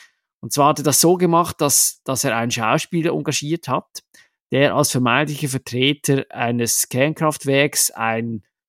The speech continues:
fingiertes Gespräch führte mit einem der Arbeitgeber Wallraffs.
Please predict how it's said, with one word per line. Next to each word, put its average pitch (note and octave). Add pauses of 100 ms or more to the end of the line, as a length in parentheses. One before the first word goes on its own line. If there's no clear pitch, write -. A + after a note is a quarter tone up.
fingiertes C#3+
Gespräch C#3+
führte G3
mit E3+
einem B2+
der G#2+
Arbeitgeber C3
Wallraffs. D#3